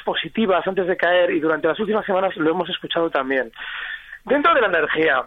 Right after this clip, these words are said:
no hay que tirar bajistas en valores que están más alcistas. Repsol está más débil y, de hecho, ha rebot-, ha recortado más durante estos días, con lo cual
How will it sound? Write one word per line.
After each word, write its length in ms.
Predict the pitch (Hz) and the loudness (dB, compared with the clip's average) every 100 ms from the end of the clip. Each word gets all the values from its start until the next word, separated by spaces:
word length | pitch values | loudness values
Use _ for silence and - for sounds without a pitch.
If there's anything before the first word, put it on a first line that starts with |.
| - | -6
no 160 | 208 202 | -2 0
hay 60 | 302 | 2
que 140 | - | 0
tirar 420 | 240 208 202 214 - | 2 2 2 0 -2
bajistas 580 | 165 - 208 - 147 135 - | -4 -2 -4 -2 -2 -4 -4
en 100 | 196 | -2
valores 340 | 208 196 196 - | 0 2 0 -2
que 100 | 175 | -6
están 280 | - 190 | -2 -4
más 320 | 196 170 190 - | -2 -2 -2 -4
alcistas. 560 | 117 - - - - - - - - - | -10 -12 -16 -14 -16 -14 -14 -12 -10 -2
Repsol 340 | 208 170 262 | 0 2 2
está 220 | 254 269 | 2 2
más 200 | 247 160 | 2 2
débil 440 | 147 180 147 120 - - - - | 2 2 2 -2 -8 -14 -14 -10
y, 120 | 185 | -2
de 120 | 165 | 2
hecho, 420 | 180 202 226 220 - | 2 4 2 2 2
ha 120 | 175 | 2
rebot-, 260 | 190 165 | 2 2
ha 140 | - 202 | 2 2
recortado 480 | 208 175 160 185 175 | 2 2 2 2 2
más 320 | 185 175 139 | 4 2 2
durante 320 | 160 151 156 | 0 2 0
estos 260 | 156 156 139 | 0 0 2
días, 180 | 151 139 | 2 2
con 140 | 156 | 0
lo 100 | 147 | 2
cual 240 | 151 180 | 4 2